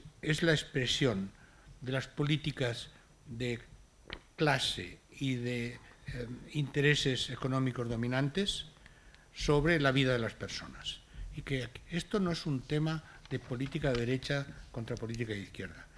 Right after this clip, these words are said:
No tener una sanidad pública y gratuita o una educación pública y gratuita forma parte, en mi opinión, de un derecho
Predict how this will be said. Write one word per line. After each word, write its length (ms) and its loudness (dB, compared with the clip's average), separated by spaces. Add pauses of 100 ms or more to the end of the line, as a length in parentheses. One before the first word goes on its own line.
(400)
No 220 4
tener 320 2
una 260 2
sanidad 580 0 (380)
pública 380 2
y 60 6
gratuita 680 -2 (280)
o 100 -4
una 180 4
educación 540 0
pública 400 0
y 40 -2
gratuita 600 -2 (320)
forma 400 -2
parte, 260 0
en 100 0
mi 60 -2
opinión, 460 -2 (260)
de 80 0
un 80 4
derecho 500 -2